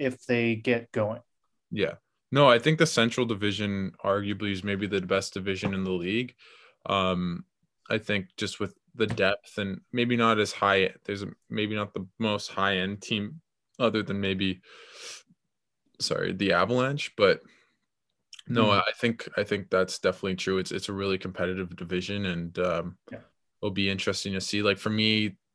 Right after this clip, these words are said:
Speaker 2: the only team I don't like the Jets against is, is the Avs. I think other than that, I, I, I wouldn't say they're, like, heavy favorites against the rest, but, you know, I don't think they're kind of at a disadvantage. Um,
Speaker 1: No.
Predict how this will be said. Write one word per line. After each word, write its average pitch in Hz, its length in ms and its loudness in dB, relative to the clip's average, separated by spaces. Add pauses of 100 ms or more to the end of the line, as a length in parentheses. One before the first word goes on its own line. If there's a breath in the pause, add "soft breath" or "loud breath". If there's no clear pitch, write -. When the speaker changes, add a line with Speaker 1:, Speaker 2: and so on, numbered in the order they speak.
(140)
Speaker 2:
the 110 100 0
only 107 220 0
team 107 240 -2
I 101 80 2
don't 98 260 -2
like 92 260 0
the 98 100 -6
Jets 92 320 0
against 92 600 -4
is, 87 340 -6
is 98 160 -10
the 82 140 -4
Avs. 71 360 -4
I 87 60 -4
think 92 260 -8
other 90 200 -2
than 90 180 -8
that, 90 260 -2
I, 80 120 -2 (380)
I, 117 140 4
I 107 80 6
wouldn't 117 220 0
say 92 160 0
they're, 82 220 -2
like, 80 200 -4
heavy 80 260 -6
favorites - 520 -4
against - 280 -10
the 67 100 -8
rest, 69 400 -2
but, - 220 -2 (640 soft breath)
you - 80 -12
know, 78 200 -8
I 85 80 -2
don't 85 220 -6
think 87 300 -6
they're 78 200 -2
kind 82 200 -6
of 82 80 -6
at 82 140 -2
a 80 60 -8
disadvantage. 82 1040 -8 (480)
Um, 80 300 -4
Speaker 1:
No. 78 220 -8